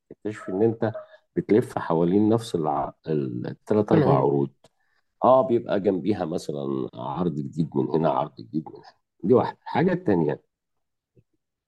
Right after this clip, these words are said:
Speaker 1: كنت دايمًا بسأل نفسي وبسأل أصدقائي يعني، ولا زلت بسأل.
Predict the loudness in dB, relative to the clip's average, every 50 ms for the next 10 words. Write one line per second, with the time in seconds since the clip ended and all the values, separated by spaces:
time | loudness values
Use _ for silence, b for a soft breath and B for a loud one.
0 | _ _ _ 0 2 4 6 6 6 6 6 4 4 0 -2 -4 -2 -2 -2 -2
1 | -2 -4 -4 -2 -2 -2 -4 -6 -8 -6 -4 -2 0 0 0 0 -2 -4 -4 -6
2 | -10 -12 -12 -12 -12 -14 -18 -16 -14 -14 -14 -12 -14 -12 -6 -4 -4 -2 -2 -4
3 | -6 -6 -6 -8 -8 -4 -2 -2 -4 -4 -8 B B B B B B B B B
4 | B B 2 4 4 4 4 4 2 0 0 -2 -6 -8 -8 -10 -16 -16 -16 -16
5 | -16